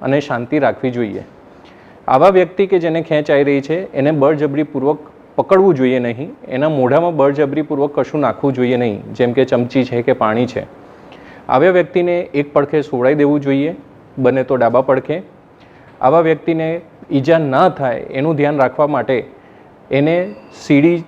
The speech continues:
ઉપર કે દાદરા છે કે પછી કોઈ એવી વસ્તુ છે જેમ કે ફર્નિચર જેનાથી એને વાગી શકે, એનાથી થોડુંક દૂર લઈ જવું જોઈએ.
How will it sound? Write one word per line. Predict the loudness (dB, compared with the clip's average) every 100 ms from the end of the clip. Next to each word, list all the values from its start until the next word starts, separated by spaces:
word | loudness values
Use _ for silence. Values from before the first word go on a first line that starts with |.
| -6
ઉપર | -4 0 0 0 -8 -6
કે | -2
દાદરા | 2 2 4 2
છે | 2 -2 -4 -6 -14 -8
કે | -4
પછી | -4 -4
કોઈ | -2 0
એવી | 2 4
વસ્તુ | 4 2 0 -4
છે | -2 0 0 -2 -2
જેમ | 0
કે | 0
ફર્નિચર | 0 0 0 0 0
જેનાથી | 2 0 0 0
એને | 2
વાગી | 2 0 -2
શકે, | -4 -6
એનાથી | -6 -4 -2 -2 -4
થોડુંક | -2 -2
દૂર | 2 4 4
લઈ | 4
જવું | 0 -4 -8
જોઈએ. | -12 -14